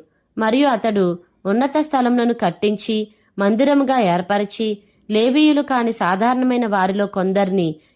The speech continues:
యాజకులుగా నియమించెను. మరియు యరొబాము యూదాదేశమందు జరుగు ఉత్సవం వంటి ఉత్సవమును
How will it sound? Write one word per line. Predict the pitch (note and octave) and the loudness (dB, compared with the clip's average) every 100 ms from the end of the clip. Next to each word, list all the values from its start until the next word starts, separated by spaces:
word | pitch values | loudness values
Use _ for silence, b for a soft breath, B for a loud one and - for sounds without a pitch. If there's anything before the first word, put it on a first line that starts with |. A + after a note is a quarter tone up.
| b | b
యాజకులుగా | F#3 G3+ A3 D4 D4 A3+ G#3 | -2 0 0 -2 -2 -2 -2
నియమించెను. | A3+ G3+ F3+ E3 E3 E3 D#3 - _ _ _ - | 0 0 0 -2 -2 -4 -4 -8 _ _ _ -2
మరియు | A3 A3+ B3 A3 | 2 4 4 2
యరొబాము | G#3+ F3+ A#3 B3+ B3+ G#3 F3 E3 b b - | 2 2 2 2 0 2 0 -2 b b -4
యూదాదేశమందు | G#3 A3+ D4 C#4 D4 D4+ C4+ B3+ A#3 | -2 0 0 0 -2 -2 -2 0 0
జరుగు | G#3 G3 G3 | 0 -2 0
ఉత్సవం | F#3+ F3 B3+ B3 | -4 -2 -2 0
వంటి | A#3 G#3 G3 | 0 -2 -2
ఉత్సవమును | F#3 F3+ - A#3 A3 G3 E3 | -2 -2 -2 0 0 0 0